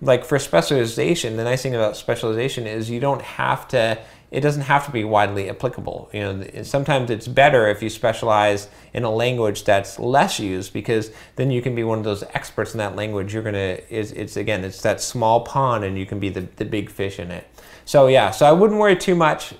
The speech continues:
like, about the specific language. I would just worry about, um, making sure that you pick a, a deep enough specialization where you're not gonna have as much competition. And, uh, and like I said, C sharp is actually gonna be more applicable. It's a good language to know,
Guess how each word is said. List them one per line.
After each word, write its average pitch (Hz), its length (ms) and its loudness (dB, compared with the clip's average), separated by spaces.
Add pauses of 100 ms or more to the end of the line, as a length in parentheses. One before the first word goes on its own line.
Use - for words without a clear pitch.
like, 131 220 0
about 123 300 4
the - 40 -10
specific 123 480 -4
language. 110 400 -2
I 117 160 2
would 123 120 2
just 127 260 -4
worry 113 320 2
about, 107 460 4 (260)
um, 101 400 -2 (100)
making 123 400 -2
sure 123 120 -6
that 113 180 -2
you 113 140 -4
pick - 480 -2
a, 117 320 -6
a 117 60 -2 (240)
deep 135 200 0
enough 135 300 0
specialization 104 920 -4
where 95 140 -4
you're 101 120 -4
not 107 220 -2
gonna 113 140 -4
have 110 160 -2
as 101 120 -8
much 101 220 -8
competition. 101 800 -6 (320)
And, 110 240 -2
uh, 98 220 2
and 104 120 -6
like 107 140 -2
I 110 40 -4
said, 101 200 -4
C 147 160 0
sharp 160 260 2
is 147 160 2
actually 143 300 4
gonna 131 220 0
be 123 500 -2 (380)
more 123 520 2
applicable. 127 520 2
It's 117 120 -6
a 117 40 -2
good 135 160 2
language 131 460 0
to 117 100 -8
know, 131 420 4